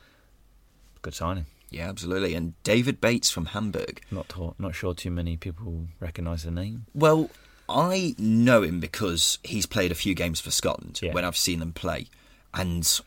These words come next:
Speaker 2: well, he, he's not really played much for Hamburg, really. It's, it's a very weird case that you've got this Scottish defender <laughs> who's out at Hamburg. But, I mean, fair enough. We'll have to see what he's like.
Speaker 1: Yeah, he's, uh,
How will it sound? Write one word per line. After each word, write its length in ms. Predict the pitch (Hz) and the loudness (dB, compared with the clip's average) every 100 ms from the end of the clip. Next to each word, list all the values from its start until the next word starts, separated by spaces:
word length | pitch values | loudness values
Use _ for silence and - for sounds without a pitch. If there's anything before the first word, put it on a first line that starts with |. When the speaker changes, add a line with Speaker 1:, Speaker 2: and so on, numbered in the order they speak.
| - - - - - | -10 -16 -14 -10 -8
Speaker 2:
well, 160 | - - - | -8 -10 -8
he, 220 | 85 - - | -8 -8 -14
he's 220 | - 107 92 | -10 -2 0
not 100 | 76 | 0
really 180 | 85 82 | -2 -2
played 320 | - 135 208 | 2 2 2
much 200 | 73 - | -4 -4
for 80 | - | -2
Hamburg, 520 | 85 101 82 82 82 | 0 2 0 -4 -6
really. 340 | 78 90 60 82 | -4 -4 -2 0
It's, 200 | - - | 0 2
it's 220 | 135 160 | 4 4
a 40 | |
very 420 | 143 208 220 98 - | 4 2 2 -2 -2
weird 380 | 90 113 90 | 0 0 0
case 320 | - 113 87 - | 0 0 2 0
that 180 | 87 - - - | 0 -2 -12 -4
you've 140 | 101 | 0
got 140 | - 110 | 2 2
this 260 | 101 - - | 2 2 2
Scottish 460 | - - 135 - | 0 2 2 2
defender 540 | - - 117 98 78 82 - - - | 0 2 4 4 0 -4 -10 -20 -12
<laughs> 360 | - - 139 - | 0 6 8 12
who's 420 | 160 131 165 127 | 12 12 10 10
out 440 | 117 120 120 - - 160 - 123 | 10 8 8 4 0 -4 -2 0
at 140 | 95 | 4
Hamburg. 640 | 110 131 113 107 80 85 - | 8 10 8 4 2 0 4
But, 200 | 107 101 | 6 8
I 60 | 110 | 8
mean, 300 | 117 110 92 - - - - - | 8 6 2 -8 -20 -20 -16 -12
fair 340 | - 85 95 | 2 4 6
enough. 280 | 127 185 - | 6 2 2
We'll 80 | 95 | 0
have 120 | 90 | 0
to 80 | 101 | 0
see 240 | 117 117 | 4 4
what 300 | 80 - 120 | 4 0 2
he's 120 | 135 | 2
like. 440 | 113 160 262 - - | 2 0 -2 -6 -4
Speaker 1:
Yeah, 280 | 113 127 127 | 4 6 6
he's, 220 | 127 - - | 2 -2 -6
uh, 280 | - - | -4 -4